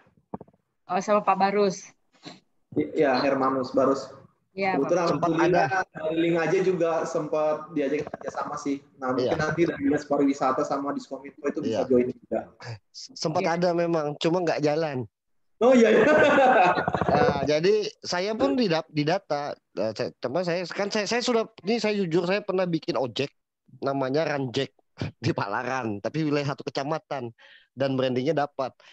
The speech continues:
Speaker 3: Dan ojek itu kurir saya sudah buat bahkan aplikasi itu <laughs> dengan murah sih.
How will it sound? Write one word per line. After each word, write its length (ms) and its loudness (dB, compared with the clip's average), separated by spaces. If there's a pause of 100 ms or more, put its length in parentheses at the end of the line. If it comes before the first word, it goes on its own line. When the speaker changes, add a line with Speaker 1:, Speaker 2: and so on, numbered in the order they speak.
(160)
Speaker 3:
Dan 500 -4
ojek 360 -2
itu 280 0
kurir 320 0
saya 160 -2
sudah 160 0
buat 320 -2
bahkan 260 -4
aplikasi 460 -4
itu 160 -4
<laughs> 0 -
dengan 240 0
murah 240 -2
sih. 280 -4